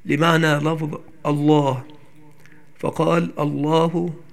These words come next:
ذو الألوهية والعبودية على خلقه أجمعين". فالثاني هو الوصف المتعلق بالعبد من هذا الاسم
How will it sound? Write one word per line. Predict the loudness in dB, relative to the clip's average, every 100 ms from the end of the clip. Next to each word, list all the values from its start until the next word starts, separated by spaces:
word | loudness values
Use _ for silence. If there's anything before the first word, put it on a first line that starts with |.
| -20 -12
ذو | 0 0
الألوهية | 2 0 0 2 2 2 2 2 0 -4 -4 -6 -12 -20 -18 -6
والعبودية | -2 0 -2 0 2 2 2 2 0 0
على | 0 0 2 2
خلقه | 2 -2 0 2 2 2
أجمعين". | 0 -2 0 0 -2 -6 -12 -20 -20 -20 -20 -20 -20 -20 -20 -20 -6
فالثاني | -4 0 2 4 6 4
هو | 4 4
الوصف | 4 2 0 0 -2
المتعلق | 0 0 0 0 0 0 0 0
بالعبد | 0 0 0 0 0 0
من | 0 0
هذا | 2 2 4 4
الاسم | 4 2 0